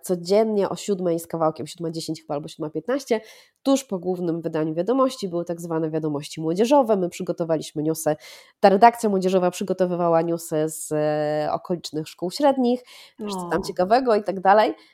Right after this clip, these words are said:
Speaker 1: No ja stwierdziłam, dobra, to ja chcę spróbować. No i
Speaker 2: Mhm.
Speaker 1: poszłam, było chyba jakieś krótkie przesłuchanie, dostałam się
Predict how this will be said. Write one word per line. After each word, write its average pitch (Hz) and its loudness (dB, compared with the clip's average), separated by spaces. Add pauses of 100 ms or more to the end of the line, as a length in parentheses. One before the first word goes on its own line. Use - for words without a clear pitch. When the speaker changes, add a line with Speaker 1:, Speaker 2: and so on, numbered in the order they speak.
Speaker 1:
No 185 -4
ja 208 0
stwierdziłam, 208 -4
dobra, 156 -2
to 208 -6
ja 208 0
chcę 202 -10
spróbować. 156 -4
No 269 -2
i 151 2
Speaker 2:
Mhm. 180 -4
Speaker 1:
poszłam, 202 2
było 175 -2
chyba 180 -10
jakieś - -12
krótkie - -14
przesłuchanie, 196 -4
dostałam 175 -2
się 175 -4